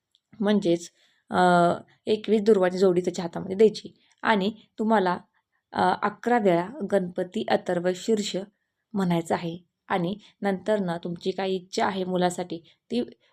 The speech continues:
बोलून ते, अ, दुर्-, दुर्वा गणपती बाप्पांना व्हायच्या आहेत. बघा,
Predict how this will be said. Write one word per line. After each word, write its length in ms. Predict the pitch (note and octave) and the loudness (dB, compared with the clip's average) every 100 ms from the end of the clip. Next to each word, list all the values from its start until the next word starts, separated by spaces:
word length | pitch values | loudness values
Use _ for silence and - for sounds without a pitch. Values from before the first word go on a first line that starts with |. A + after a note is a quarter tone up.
| - | -4
बोलून 340 | G3+ G#3+ F#3 | 2 4 2
ते, 380 | F#3 G#3 A3 - - | 0 -4 -4 -8 -8
अ, 60 | F3 | -2
दुर्-, 440 | E3+ F3 G#3 A3 | 0 4 4 4
दुर्वा 320 | F#3 A3+ G3+ E3+ - _ G#3 | 4 6 6 2 -4 _ 2
गणपती 400 | G3+ G3+ - A#3 | 2 2 -2 -2
बाप्पांना 500 | G#3+ F3 F3 E3 G3+ | -2 -4 -8 -6 0
व्हायच्या 400 | B3 G#3 F3 - | 4 4 2 -4
आहेत. 200 | - E3+ - _ _ _ _ _ - | -10 -12 -20 _ _ _ _ _ -6
बघा, 200 | F#3+ F3+ | -4 -4